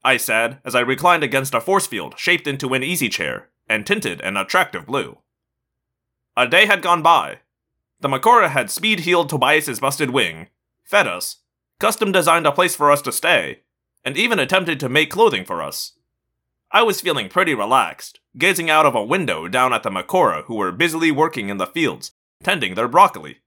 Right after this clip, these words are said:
Yes, broccoli. Turns out broccoli isn't even from Earth originally. The Makora imported it from their home planet, which explains a lot, I think. We have a nice apartment. We have food.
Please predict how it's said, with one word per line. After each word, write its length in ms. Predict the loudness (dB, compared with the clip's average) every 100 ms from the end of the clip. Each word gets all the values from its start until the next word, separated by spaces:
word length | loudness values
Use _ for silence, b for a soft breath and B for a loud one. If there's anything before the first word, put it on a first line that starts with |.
| _ _ _ _ _ _ _ _ _
Yes, 520 | 0 2 2 -2 -12 -16 _ 0
broccoli. 580 | 6 6 4 -14 -18 _ _ _ _ _ _
Turns 260 | -2 0 4
out 160 | 4 6
broccoli 460 | 4 4 0 -4
isn't 180 | -2 0
even 220 | 0 -2
from 180 | -2 0
Earth 240 | 0 0 -2
originally. 580 | -2 -2 -4 -12 -14 _ _ _ _ _ -4
The 80 |
Makora 460 | -2 4 6 6 4
imported 400 | 0 0 0 -2
it 160 | -6 -6
from 140 | -2
their 140 | 0
home 200 | 0 0
planet, 420 | 2 0 0 -10 _ _ _ _ _
which 180 | -4 -4
explains 440 | -4 -2 0 0
a 60 | -2
lot, 480 | 0 0 0 -8 _
I 200 | -2 -2
think. 400 | -2 -10 -12 -20 _ _ _ _ _ _ _ _ _ _ _ _ _ _
We 180 | -8 -2
have 160 | 2 2
a 60 |
nice 240 | 4 2 2
apartment. 540 | 2 2 2 -6 -18 _ _ _ _
We 140 | 0 2
have 200 | 2 2
food. 400 | -2 -4 -6